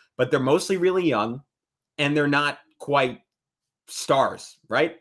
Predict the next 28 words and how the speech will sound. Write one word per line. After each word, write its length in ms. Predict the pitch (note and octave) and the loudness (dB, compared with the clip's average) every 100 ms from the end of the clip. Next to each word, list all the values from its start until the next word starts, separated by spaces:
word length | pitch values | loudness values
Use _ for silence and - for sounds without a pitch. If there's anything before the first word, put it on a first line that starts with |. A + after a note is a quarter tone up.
| - | -4
They're, 180 | C#3+ | -2
they're 160 | C3 C#3 | 2 0
a 40 | |
notch 260 | C3+ C3 - | 2 0 -2
below 240 | A2+ G#2+ F#2 | -4 -4 -4
that. 240 | D2+ - | -10 -10
So 320 | - A#2 A2 - _ _ _ _ _ - | -2 -2 -2 -8 _ _ _ _ _ -4
that, 200 | F3+ - | -2 2
that's 180 | E3+ | 2
my 120 | E3+ D3+ | 2 2
thoughts 380 | D3 C#3+ - - | 4 4 0 -4
on 120 | B2+ | -2
all 140 | A#2+ A2 | 0 0
that. 260 | G2+ G#2 - | -2 -4 -2
Uh, 200 | B2+ A#2 | 0 2
very 260 | D#3 E3+ | 4 4
quickly, 540 | - D3+ C#3+ A#2 A2 B2+ | 2 0 2 -2 -4 -6
uh, 300 | B2 A#2+ A#2 | -2 0 0
before 240 | G#2 - B2+ | -2 -2 0
we 60 | |
wrap 180 | B2 A#2+ | 0 -2
up 80 | G2+ | -6
the 80 | A2 | -6
second 260 | B2 G#2 | -4 -4
segment, 360 | G2 A2+ G#2+ G#2+ _ | -4 -4 -4 -8 _
R 160 | C3 D#3+ | 0 2
J 140 | D#3+ | 2
Barrett, 440 | C#3+ C3+ C3 B2 | 2 2 4 2